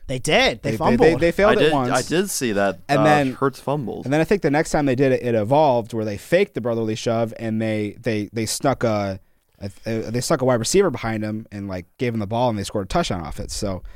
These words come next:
Speaker 1: They're finding new ways
Speaker 2: Yeah,
Speaker 1: to
Speaker 2: it's,
Speaker 1: advance
Speaker 2: it's
Speaker 1: this
Speaker 2: evolving.
Speaker 1: play. This is
Speaker 3: Yeah.
Speaker 1: ridiculous. <laughs>
Speaker 3: On to the Sunday night game, Bills at Bengals. This should be a really fun one. Um, I, I think this is easy for me. I'm going the Bengals. The Bengals are peaking
Speaker 2: I think we're all
Speaker 3: right
Speaker 2: gonna
Speaker 3: now,
Speaker 2: agree
Speaker 3: uh,
Speaker 2: here.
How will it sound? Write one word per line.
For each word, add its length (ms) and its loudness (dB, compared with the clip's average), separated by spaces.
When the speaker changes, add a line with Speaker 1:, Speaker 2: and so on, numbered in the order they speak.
Speaker 1:
They're 200 4
finding 420 2
new 160 6
ways 300 6
Speaker 2:
Yeah, 140 6
Speaker 1:
to 40 6
Speaker 2:
it's, 160 4
Speaker 1:
advance 200 6
Speaker 2:
it's 100 2
Speaker 1:
this 140 6
Speaker 2:
evolving. 560 4
Speaker 1:
play. 60 -4
This 200 2
is 100 2
Speaker 3:
Yeah. 100 0
Speaker 1:
ridiculous. 880 0
<laughs> 480 -18
Speaker 3:
On 280 2
to 160 -8
the 120 -4
Sunday 440 -2
night 260 -2
game, 540 0
Bills 320 2
at 240 -6
Bengals. 340 -4
This 80 -8
should 160 -10
be 60 -4
a 60 0
really 420 -2
fun 340 -4
one. 320 -2
Um, 520 -2
I, 300 -2
I 20 -2
think 160 -2
this 100 -6
is 140 -8
easy 300 -4
for 120 -8
me. 80 -2
I'm 140 0
going 180 0
the 60 0
Bengals. 420 0
The 80 -12
Bengals 400 2
are 140 2
peaking 480 -4
Speaker 2:
I 20 -2
think 140 0
we're 80 0
all 60 2
Speaker 3:
right 120 2
Speaker 2:
gonna 100 -2
Speaker 3:
now, 220 2
Speaker 2:
agree 160 -4
Speaker 3:
uh, 40 -4
Speaker 2:
here. 100 0